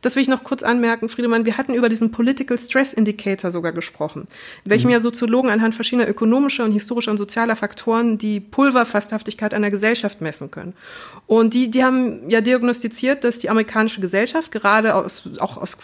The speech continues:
Speaker 1: Grund der Corona-Situation, Wirtschaftssituation, Arbeitslosigkeit, ähm, äh, insgesamt, äh, Un-, Unruhen in der Gesellschaft, dass dieser sogenannte P S I wahnsinnig hoch ist und so hoch wie vorm letzten Bürgerkrieg. Sie also auch schon soziologisch befürchtet hatten, dass es Ausschreitungen oder eben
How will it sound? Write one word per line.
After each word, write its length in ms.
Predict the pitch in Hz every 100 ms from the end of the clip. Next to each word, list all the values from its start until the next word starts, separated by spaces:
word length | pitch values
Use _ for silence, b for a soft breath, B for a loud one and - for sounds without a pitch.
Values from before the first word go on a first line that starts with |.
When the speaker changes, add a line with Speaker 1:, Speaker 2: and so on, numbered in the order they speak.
| -
Speaker 1:
Grund 200 | - 202
der 100 | 208
Corona-Situation, 1080 | 240 269 285 240 240 214 - 208 202 196
Wirtschaftssituation, 1300 | 202 254 233 220 220 208 190 - 185 175 202 208 202
Arbeitslosigkeit, 960 | 208 247 240 233 214 - - 208 202 - B B B B -
ähm, 440 | 202 208 208 208 208 _ _ _ _ _ _ _ - -
äh, 380 | 220 202 131 -
insgesamt, 500 | 247 240 226 220 226
äh, 260 | 214 -
Un-, 200 | - 269
Unruhen 360 | - 240 277 233
in 80 | 220
der 80 | 214
Gesellschaft, 480 | 208 208 220 233 - _
dass 300 | 214 208 208
dieser 180 | - 214
sogenannte 380 | 208 233 226 226
P 240 | 226 247
S 140 | 226 -
I 240 | 214 226 226
wahnsinnig 640 | 196 226 269 277 247 -
hoch 220 | 277 311
ist 420 | - 214 320 - - _ _
und 300 | - 247 233 - -
so 240 | 208 226
hoch 320 | 254 285 330 -
wie 320 | 208 247 262
vorm 360 | 269 - 240 240
letzten 300 | 240 - 220
Bürgerkrieg. 600 | 262 220 185 - 135 -
Sie 180 | 220
also 300 | - 220 233 233
auch 260 | 226 226 -
schon 300 | - 220 214
soziologisch 600 | 202 196 - 220 294 285
befürchtet 500 | - 220 277 302 254 233
hatten, 120 | 220
dass 120 | 208
es 120 | 208
Ausschreitungen 760 | - 220 - 226 214 220 214 214
oder 260 | 214 214
eben 300 | - 196 196